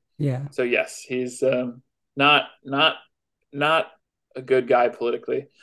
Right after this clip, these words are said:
Speaker 2: but he's very important in terms of
Speaker 1: Mm.
Speaker 2: the history of modernism and, and really the history of twentieth century, uh, uh, Anglophone literature, because he was so close with all the modernists. Um, they were all writing about each other.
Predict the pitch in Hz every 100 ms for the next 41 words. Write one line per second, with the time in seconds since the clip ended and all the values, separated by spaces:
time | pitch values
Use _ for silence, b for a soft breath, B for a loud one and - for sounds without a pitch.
0 | b b 175 185 175 196 226 147 170 175
1 | 120 - - 127 135 131 143 123 123 -
2 | 123 117 117 117 113 113 117 110 - 117
3 | - 131 143 196 139 135 135 123 117 127
4 | 117 117 120 117 - 120 - _ - -
5 | - - _ _ _ - 82 - - -
6 | - _ _ - 120 120 120 - 117 113
7 | _ - - - - 123 - 117 127 117
8 | - _ _ _ _ _ _ _ 131 123
9 | - 117 - 120 117 - 117 113 117 120
10 | 117 120 113 - _ 123 117 - - -
11 | - - 117 - - _ _ _ _ -
12 | 113 117 - - - 120 107 123 120 117
13 | 117 113 117 117 117 113